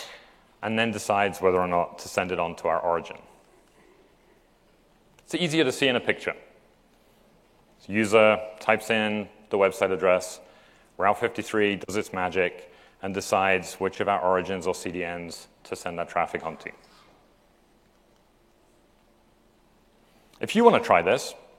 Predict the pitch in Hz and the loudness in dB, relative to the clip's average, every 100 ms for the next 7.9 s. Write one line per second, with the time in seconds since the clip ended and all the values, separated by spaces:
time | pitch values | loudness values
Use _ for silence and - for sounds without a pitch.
0 | _ _ _ _ 147 151 135 143 139 131 | _ _ _ _ -8 -6 2 4 8 6
1 | 139 127 127 - 120 120 117 110 104 107 | 6 2 2 0 -10 -6 0 0 -2 0
2 | 117 104 - 98 95 95 95 92 104 107 | 0 0 -4 0 0 0 -4 -4 2 4
3 | 127 110 92 90 76 - - - _ - | 6 4 0 -2 -4 -10 -20 -20 _ -16
4 | 95 92 110 95 87 85 - - - _ | -10 2 4 6 4 0 -8 -18 -20 _
5 | _ _ _ _ _ _ _ _ _ _ | _ _ _ _ _ _ _ _ _ _
6 | _ _ _ - 98 101 117 92 104 107 | _ _ _ -6 -4 0 0 4 2 2
7 | - 117 113 - 110 110 110 110 | -2 -4 -4 -4 -2 0 0 0